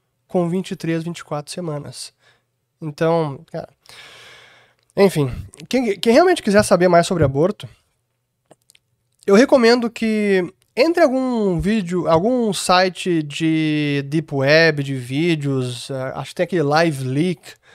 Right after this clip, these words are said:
eh, L I V E L E A K, enfim, certamente vocês vão encontrar,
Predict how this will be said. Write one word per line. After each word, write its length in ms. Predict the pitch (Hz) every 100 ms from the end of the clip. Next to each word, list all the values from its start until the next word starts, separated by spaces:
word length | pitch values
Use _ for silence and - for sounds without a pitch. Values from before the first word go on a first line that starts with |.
| _ _ _
eh, 180 | 135 127
L 240 | 151 160 175
I 140 | 165
V 160 | 156 147
E 380 | 143 170 180 -
L 340 | 156 165 156
E 200 | - 160 -
A 140 | 143
K, 340 | - 147 175 - _ -
enfim, 320 | 214 - 139
certamente 400 | - 240 262 247
vocês 240 | 220 208
vão 140 | 175 165
encontrar, 520 | 160 139 135 156 190